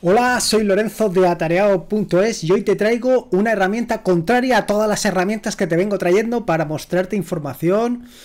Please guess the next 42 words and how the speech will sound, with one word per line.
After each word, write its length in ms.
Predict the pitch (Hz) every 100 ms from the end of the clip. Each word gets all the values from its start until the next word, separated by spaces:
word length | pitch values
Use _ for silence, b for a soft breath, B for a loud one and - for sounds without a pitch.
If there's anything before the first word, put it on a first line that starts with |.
| B B -
de 220 | 151 175
lo 120 | 185
que 60 | 185
sucede 280 | - - 190
en 80 | 175
tu 80 |
equipo. 340 | 156 240 - - _ B B B
Hasta 240 | 170 165
ahora 220 | 185 247
te 80 | 233
he 20 |
enseñado 480 | 214 185 208 220 226
distintas 420 | 175 - 185 165
herramientas 380 | 165 147 185 196
como 220 | 165 139
pueden 180 | 160 160
ser, 440 | - 175 160 139 - B B -
eh, 300 | 156 147 135
B 520 | 135 180 180 175 170 - _
top, 320 | - 208 240 - - _
que 140 | 139
es 100 | 135
esta 220 | 160 165 139
de 80 |
aquí, 180 | 131 185
que 140 | 185 131
te 60 |
voy 100 | 131
a 100 | 139
mostrar 400 | 139 135 151 131 -
ahora 100 | 139
mismo. 400 | 156 175 202 254 - - -
Bueno, 300 | 160 127 - - _
te 80 | -
la 80 | 127
voy 100 | 151
a 40 |
mostrar 260 | 160 160 165
ahora 160 | 156 156
mismo 240 | 175 190
si 160 | - 165
lo 260 | 175 214